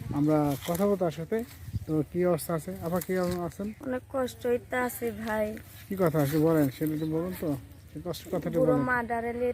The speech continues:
Speaker 2: থাকে, একটা ছোট ভাই আছে, মাদ্রাসায় পড়ালেখা করায়।
Speaker 1: হুম।
Speaker 2: এখন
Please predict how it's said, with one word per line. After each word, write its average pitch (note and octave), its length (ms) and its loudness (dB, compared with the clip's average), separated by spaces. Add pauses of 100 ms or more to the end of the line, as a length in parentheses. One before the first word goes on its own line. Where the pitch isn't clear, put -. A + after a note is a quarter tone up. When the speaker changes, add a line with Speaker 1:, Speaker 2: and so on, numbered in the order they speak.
Speaker 2:
থাকে, A3+ 340 -8
একটা A3 300 -10
ছোট A3 300 -12
ভাই A3 320 -6
আছে, G#3 240 -8
মাদ্রাসায় G#3 680 -10 (100)
পড়ালেখা G3+ 640 -10 (100)
করায়। G#3 320 -12 (220)
Speaker 1:
হুম। C#3+ 200 0
Speaker 2:
এখন A3+ 160 -6